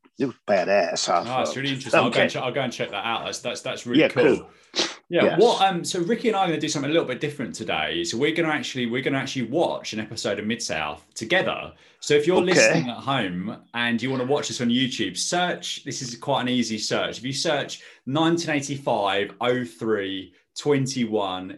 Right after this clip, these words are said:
Speaker 2: E two eight nine Mid-South Wrestling, that'll take you to the incorrectly labeled March twenty-third episode of Mid-South Wrestling. So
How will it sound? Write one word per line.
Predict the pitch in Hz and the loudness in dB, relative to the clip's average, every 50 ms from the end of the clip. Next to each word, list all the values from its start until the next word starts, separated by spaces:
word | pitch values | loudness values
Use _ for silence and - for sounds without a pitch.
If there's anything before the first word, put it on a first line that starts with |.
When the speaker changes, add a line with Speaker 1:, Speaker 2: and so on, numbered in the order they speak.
| - _ | -12 _
Speaker 2:
E | - 139 131 123 123 | -2 0 2 2 2
two | 123 - - - 139 120 113 113 | 2 0 -2 -2 0 0 2 0
eight | 113 113 113 110 | 0 -2 -2 -4
nine | 107 107 107 104 101 92 90 90 92 | -4 -4 -2 -2 -2 -2 -4 -6 -6
Mid-South | 101 98 - - 117 104 95 92 - | -8 -10 -8 -6 -4 -4 -4 -6 -6
Wrestling, | 110 104 95 - - - 82 78 76 80 80 - - - - _ - | -8 -8 -8 -8 -8 -8 -8 -8 -8 -10 -12 -18 -20 -20 -20 _ -2
that'll | 123 123 117 127 123 | -2 -2 0 -2 -2
take | - - 127 120 110 - | -2 -2 -2 -2 -4 -6
you | 107 | -10
to | 104 - 120 110 | -6 -4 -2 -2
the | 110 110 113 | -2 -2 -2
incorrectly | 123 123 123 120 - 131 123 123 113 - 104 107 104 | -2 -2 -4 -2 0 2 2 2 0 -2 -6 -6 -4
labeled | 104 110 110 110 107 92 82 98 92 92 92 87 90 | -2 -2 0 0 0 -2 -4 -4 -6 -6 -6 -8 -6
March | 101 104 107 107 107 80 - - | -6 -4 -4 -4 -4 -6 -10 -10
twenty-third | - - 117 101 98 101 101 - 107 98 95 92 | -8 -6 -6 -6 -6 -6 -6 -6 -4 -4 -4 -4
episode | 92 90 - 87 87 98 90 85 | -6 -8 -10 -10 -8 -8 -8 -6
of | 82 82 | -8 -8
Mid-South | 90 87 - 90 85 82 - | -10 -10 -10 -8 -10 -8 -8
Wrestling. | 92 87 87 - - - | -10 -10 -10 -10 -12 -10
So | - - 101 98 | -8 -6 -6 -6